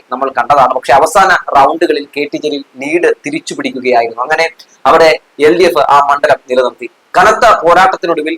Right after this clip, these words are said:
രണ്ടായിരത്തി അഞ്ഞൂറ്റി അറുപത്തിനാല് വോട്ടിന്റെ ഭൂരിപക്ഷത്തിനാണ് ഡോക്ടർ കെ ടി ജലീൽ അവിടെ ജയിച്ചത്. അങ്ങനെ ജയിക്കുമ്പോഴും വോട്ടിംഗ് ശതമാനം കുത്തനെ ഉയർന്നതായി നമുക്ക് കാണാൻ സാധിക്കുന്നുണ്ട്. അതായത് കുറയുകയല്ല ചെയ്തത്, കൂടുകയാണ് ചെയ്തത്. അതായത്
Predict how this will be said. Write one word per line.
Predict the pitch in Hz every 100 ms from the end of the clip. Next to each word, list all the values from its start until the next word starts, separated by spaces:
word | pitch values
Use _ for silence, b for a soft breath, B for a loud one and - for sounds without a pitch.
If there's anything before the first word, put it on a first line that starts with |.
| -
രണ്ടായിരത്തി | 156 180 185 185
അഞ്ഞൂറ്റി | 165 185 170
അറുപത്തിനാല് | 165 180 190 185 180
വോട്ടിന്റെ | 160 - 156 143
ഭൂരിപക്ഷത്തിനാണ് | 143 151 - 151 131 135
ഡോക്ടർ | 135 131 -
കെ | 151 151
ടി | 175
ജലീൽ | 147 139 - _ b _ 123
അവിടെ | 135 147 123
ജയിച്ചത്. | 127 135 135
അങ്ങനെ | - 139 165 160 151
ജയിക്കുമ്പോഴും | 160 196 175 156 160 151
വോട്ടിംഗ് | 170 175 220
ശതമാനം | 185 165 156 156 147
കുത്തനെ | - 196 180 -
ഉയർന്നതായി | 143 135 147 135 135
നമുക്ക് | 139 _ -
കാണാൻ | 151 170
സാധിക്കുന്നുണ്ട്. | 165 151 135 123
അതായത് | 123 139 151 -
കുറയുകയല്ല | 147 185 185 147
ചെയ്തത്, | 135 131 - -
കൂടുകയാണ് | 170 175 156 127
ചെയ്തത്. | 120 123
അതായത് | 139 139